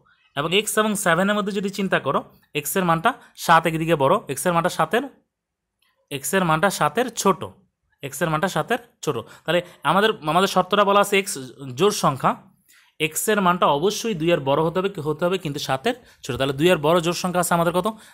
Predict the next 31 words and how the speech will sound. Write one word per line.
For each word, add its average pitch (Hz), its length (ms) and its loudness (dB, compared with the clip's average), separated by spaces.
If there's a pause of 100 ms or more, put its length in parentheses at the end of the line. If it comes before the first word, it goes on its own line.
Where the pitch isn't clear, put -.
(100)
চার 175 220 2 (300)
এবং 143 180 -2 (400)
ছয়। 120 220 -2
তাহলে 139 160 -4
ফোর 175 300 -4
কমা 185 300 0
সিক্স - 360 -8
দ্বিতীয় 156 220 -2
বন্ধনীর 160 260 -2
মধ্যে 165 180 -2
আমরা 180 100 0 (120)
আবদ্ধ 147 260 -6 (380)
করে 143 180 -4
দিব। 110 140 -14 (340)
আমরা 180 180 -8
পরবর্তী 247 300 -2
এক্সাম্পলে 196 440 -2
যদি 165 180 -4
চলে 131 220 -4
যাই, 175 140 -4 (360)
এক্সাম্পল 156 440 -4
থ্রিতে 180 340 -6
যদি 147 160 -6
একটু 135 140 -8
চলে 127 200 -6
যাই, 165 120 -6
এক্সাম্পল 143 360 -8
থ্রিতে 147 240 -8
একটু 147 140 -8
লক্ষ্য 127 300 -6
করো। 127 160 -12